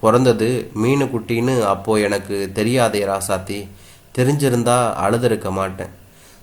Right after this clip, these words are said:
சட்டுன்னு என் அழுகை நின்னுருச்சு. ஓடிப்போய் அப்பாவை பிடிச்சு உச்சி முகர்ந்தேன்.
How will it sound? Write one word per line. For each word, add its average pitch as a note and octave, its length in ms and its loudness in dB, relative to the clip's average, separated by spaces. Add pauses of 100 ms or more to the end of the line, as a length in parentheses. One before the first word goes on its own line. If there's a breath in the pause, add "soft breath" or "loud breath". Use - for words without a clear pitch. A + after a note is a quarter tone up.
(120)
சட்டுன்னு A#2+ 420 2
என் A2 80 2
அழுகை G#2 560 0
நின்னுருச்சு. G2+ 520 -6 (140)
ஓடிப்போய் G#2+ 720 -2 (300)
அப்பாவை B2 480 8
பிடிச்சு B2 640 0
உச்சி A#2+ 300 -2
முகர்ந்தேன். G#2 500 -2